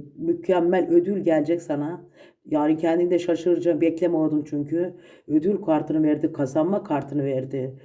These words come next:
Kalbiniz çok temiz. Senin de bütün dilediğin oldu. Evli olanların biraz problemleri vardı. Onlar da noktayı koyacaklar. Ya devam ya da bitirecekler. Çok güzel olacak ondan sonra. Ya da çok güzel evliliğiniz olabilir.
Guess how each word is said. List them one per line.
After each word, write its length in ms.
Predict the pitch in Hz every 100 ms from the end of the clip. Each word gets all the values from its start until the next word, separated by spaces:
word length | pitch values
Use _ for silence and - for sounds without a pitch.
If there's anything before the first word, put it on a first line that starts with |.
| - - -
Kalbiniz 520 | 156 160 180 196 202
çok 280 | 190 175 -
temiz. 400 | 139 123 120 - _ _ - _ _ _ _ _ _ -
Senin 260 | - 208
de 100 | 190
bütün 240 | 156 - 151
dilediğin 440 | 151 151 151 147
oldu. 460 | 143 143 147 143 147 - -
Evli 280 | 156 175 196
olanların 520 | 190 185 190 190 190
biraz 380 | 196 185 185 -
problemleri 520 | 180 165 175 185 160
vardı. 220 | 156 151
Onlar 260 | 160 160 160
da 80 | 165
noktayı 380 | 151 147 160 147
koyacaklar. 680 | 151 147 156 - 143 139 - - -
Ya 240 | 180 185
devam 420 | 185 165 160 175 175
ya 160 | 160
da 140 | 175 151
bitirecekler. 680 | - 170 151 160 156 170 170
Çok 260 | 170 170
güzel 180 | 139 165
olacak 400 | 156 147 175 170
ondan 260 | 151 156 160
sonra. 460 | - 143 151 127 - - - -
Ya 160 | 160 170
da 140 | 190
çok 280 | - 190 -
güzel 220 | 143 160
evliliğiniz 440 | 151 147 147 143
olabilir. 480 | 143 139 131 151 170